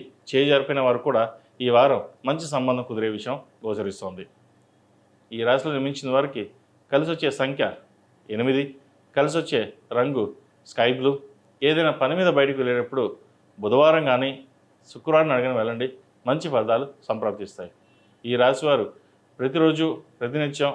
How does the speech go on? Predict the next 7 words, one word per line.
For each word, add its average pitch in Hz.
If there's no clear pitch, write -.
దక్షిణామూర్తి 147
స్తోత్రాన్ని 127
పఠించడం, 123
మేధా 156
దక్షిణామూర్తి 143
రూపు 127
ధరించడం 120